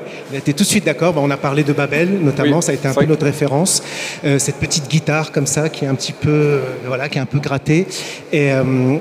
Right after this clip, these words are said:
Speaker 1: et, euh, et on s-, et, et ça a vraiment été le cœur de la réflexion de comment composer la musique, mais en même temps, on voulait s'en éloigner. Et on a eu cette chance d'avoir une bourse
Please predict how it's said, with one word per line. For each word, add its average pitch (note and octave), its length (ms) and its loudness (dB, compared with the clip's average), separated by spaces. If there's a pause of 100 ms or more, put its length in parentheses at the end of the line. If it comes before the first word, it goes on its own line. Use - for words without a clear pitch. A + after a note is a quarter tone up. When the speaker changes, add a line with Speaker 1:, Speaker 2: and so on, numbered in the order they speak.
Speaker 1:
et, C#3+ 380 4
euh, B2+ 580 4
et C#3 160 2
on C3 60 0
s-, - 260 -2
et, C3 520 4
et B2+ 40 2
ça - 360 0
a C#3 80 2
vraiment D#3 340 2
été E3 320 2
le D3 140 2
cœur E3+ 480 2
de C#3+ 100 2
la C#3 80 2
réflexion D#3+ 720 0 (560)
de C#3 80 2 (140)
comment D#3+ 560 4 (200)
composer D#3 340 2
la D3 100 2
musique, D3 320 2
mais D#3 60 2
en D3+ 40 2
même C#3+ 120 2
temps, F#3 140 0
on F#3 40 0
voulait D3+ 200 -2
s'en C#3+ 200 -2
éloigner. C#3 460 2 (560)
Et D3+ 220 4
on D3+ 120 0
a D3 80 4
eu D#3 120 4
cette D#3 220 -2
chance F3+ 280 2
d'avoir C#3+ 280 2
une D3 100 2
bourse E3 560 0